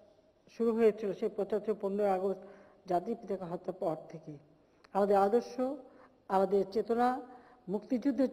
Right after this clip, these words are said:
যে চেতনা, সব একে একে ধ্বংস করার চেষ্টা করা হয়। কিন্তু এর প্রতিবাদও আবার শুরু হয় ঢাকা বিশ্ববিদ্যালয়ে, কারণ ঢাকা বিশ্ববিদ্যালয়ের ছাত্রছাত্রীরা, শিক্ষকরা সবসময় অন্যায়ের বিরুদ্ধে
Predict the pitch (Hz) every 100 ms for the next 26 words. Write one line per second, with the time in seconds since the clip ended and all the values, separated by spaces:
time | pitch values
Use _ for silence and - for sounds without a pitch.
0 | 226 202 180 - - - - - 196 196
1 | 208 202 - 285 277 214 226 208 190 170
2 | 208 202 202 202 180 - - 196 180 165
3 | 165 156 - - _ _ - - 247 285
4 | 285 285 269 302 311 320 285 247 - 254
5 | 247 240 202 247 196 196 214 196 185 175
6 | 170 143 139 - - _ _ _ _ _
7 | _ _ _ 208 208 196 240 254 254 311
8 | 294 294 285 285 269 - - - - 226
9 | 233 247 247 247 254 240 - 254 - 262
10 | 247 226 196 - - - 277 - 240 202
11 | 233 233 214 214 220